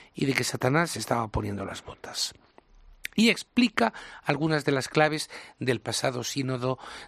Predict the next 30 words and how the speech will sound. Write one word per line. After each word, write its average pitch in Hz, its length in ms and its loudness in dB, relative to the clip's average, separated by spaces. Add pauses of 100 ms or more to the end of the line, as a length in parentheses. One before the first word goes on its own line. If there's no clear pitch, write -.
de 123 120 2
los 113 180 0
jóvenes 120 600 0
y 110 80 0
de 101 100 -2
las 87 180 -6
vocaciones. - 640 -8 (520)
Pero 214 140 8
yo 262 120 8
creo 254 260 4
que 220 280 4 (580)
la 208 240 8
renovación 190 800 4
evangélica, 175 920 2 (720)
volver 180 800 4 (380)
a 180 120 6
una 202 200 2
iglesia 190 460 4
más 175 300 4
auténtica, - 760 -2 (360)
lo 143 100 2
que - 100 0
decíamos 180 440 2
también 131 360 0
antes, - 540 -8 (400)
y 214 140 8
una 226 140 6
iglesia 143 380 0
más 147 300 2
misionera 147 680 2